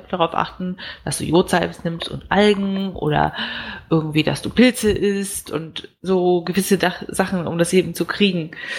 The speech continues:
Ja, und die geben dir das einfach schon mit rein und das finde ich total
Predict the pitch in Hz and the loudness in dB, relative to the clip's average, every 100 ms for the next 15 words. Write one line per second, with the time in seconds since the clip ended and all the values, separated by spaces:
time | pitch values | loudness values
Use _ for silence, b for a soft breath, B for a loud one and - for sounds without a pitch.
0 | B B B B _ _ _ - 180 170 | B B B B _ _ _ -6 0 2
1 | 165 - 175 190 175 214 208 180 160 - | 2 -2 0 0 4 2 4 2 2 0
2 | 170 175 185 180 - 170 165 151 160 - | 0 -4 -6 -10 -2 -2 0 -4 -8 -6
3 | 180 180 - 180 185 165 165 170 | -6 -6 -8 -6 0 2 2 0